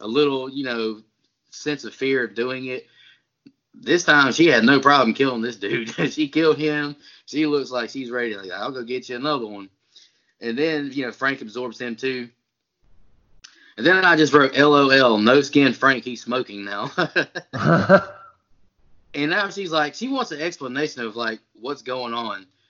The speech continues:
Speaker 1: So he shows her this puzzle box. He tells her of the pain and pleasure he experienced with the Cenobites. After this, La-,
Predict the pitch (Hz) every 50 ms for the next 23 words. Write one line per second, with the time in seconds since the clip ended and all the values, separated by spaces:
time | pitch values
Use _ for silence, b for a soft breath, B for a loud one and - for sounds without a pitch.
0 | _ _ _ _ - 135 127 120 151 165 - - 170 170 175 165 165 156 147 135
1 | 123 113 - - 143 147 123 120 104 95 101 101 101 101 - - 113 113 - -
2 | 143 156 160 151 151 156 147 135 123 127 117 113 107 - - 131 135 135 135 131
3 | 113 110 104 _ - 131 135 127 117 113 104 120 123 117 107 - - - 120 123
4 | 123 117 110 104 104 - - - _ _ _ _ _ _ - 110 117 113 104 92
5 | - - 120 113 101 92 95 92 90 90 90 82 - - - _ _ _ _ b
6 | b b b b b b b - 170 190 190 175 180 170 147 135 135 147 165 165